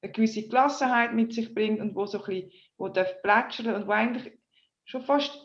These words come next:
immer darf sein. Glück muss nicht immer sein. Also, ja. Aber ich finde so eine positive Grundstimmung schon mal prinzipiell sehr wichtig.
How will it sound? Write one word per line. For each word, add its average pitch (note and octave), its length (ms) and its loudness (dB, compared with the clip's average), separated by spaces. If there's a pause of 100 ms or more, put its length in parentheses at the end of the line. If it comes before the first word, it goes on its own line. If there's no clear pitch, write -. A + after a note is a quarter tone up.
immer C4 440 0
darf A#3 340 0
sein. - 580 -8 (1200)
Glück A#3+ 360 -2
muss A3 240 2
nicht A3+ 220 6
immer A3 360 0
sein. - 400 -10
Also, F#3+ 300 0 (800)
ja. G3+ 560 -2 (1400)
Aber G3+ 120 -4
ich G3+ 60 -10
finde A#3 200 4
so A#3+ 60 2
eine A3 100 6
positive A#3 920 0
Grundstimmung A3+ 1120 0 (1300)
schon A3+ 260 2
mal G#3 540 2
prinzipiell A3 720 4
sehr G3 380 -2
wichtig. - 760 -16